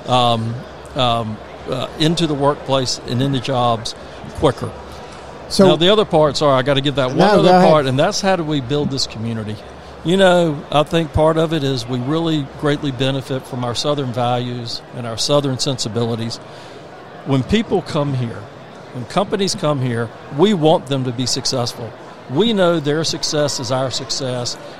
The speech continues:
Speaker 1: and even, you know, seemingly competitors will come together and get with a, with, uh, uh, someone new to our community, embrace them, and help them get to know this community. So it's very welcoming,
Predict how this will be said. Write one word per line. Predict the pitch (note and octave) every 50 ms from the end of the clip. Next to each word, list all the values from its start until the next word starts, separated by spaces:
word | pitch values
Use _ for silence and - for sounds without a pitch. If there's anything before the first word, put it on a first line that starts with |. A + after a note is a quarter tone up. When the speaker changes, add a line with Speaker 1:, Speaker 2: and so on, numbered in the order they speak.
| - -
Speaker 1:
and | C#3 C#3 C3+ D#3
even, | G3 A3 A3+ G3+ G3 E3 C#3+ - - - - - - D#3
you | C#3+ C#3+
know, | C#3 A#2
seemingly | - - - G#3 G3+ G#3 G3 F3 F3 E3 C#3+
competitors | - - C3 G#2+ - - - E3+ E3 D3+ A#2 A2+ A2 A2 A2 - - - - - - -
will | C3 B2+ -
come | - - E3+ F#3+ G3
together | F3 E3+ D3 D3+ D3+ D3+ C#3+ C#3+ C#3+ C3+
and | A#2+ A2+ G#2
get | - E3 D#3+ -
with | E3 D#3 C#3
a, | C3+ C3 B2+ B2 - - - - - - - - C#3
with, | C3 C3+ C3+ C3 B2+ B2 A#2 - -
uh, | - C3 B2 A#2 A#2
uh, | - - A#2+ A2
someone | - - F3 E3+ F3 D#3+ C3+ C3
new | C3+ C#3+
to | D3 D3
our | C#3+ C3+
community, | C3 - C3 B2+ C3 C3 C3 B2+ C3 A#2 - - - - - -
embrace | C3+ C3+ B2 G#2+ C#3+ D3+ D#3+ E3 D#3+ -
them, | - E3 D3+ C#3+ C#3+ C#3 C3 B2 - - - - -
and | - B2 A#2
help | - - - - G3 G#3 G3 - - -
them | D#3 C#3+ C3 C3 B2+ A#2+ A#2+ - - - - - A#2+ G#2+
get | C3 D#3 - -
to | - C#3+
know | C3+ C3+ C3 C3
this | B2 B2+ A#2 -
community. | - C3 A#2 A#2 A#2+ A#2 A2+ G#2+ A2 A#2 - - - - - - - -
So | - - D#3 C#3 C3
it's | B2 -
very | - E3 G3 G3 F#3
welcoming, | D3+ C#3 C#3+ D3+ D3+ B2 - D3+ C#3 C#3+ C#3+ C#3+ C3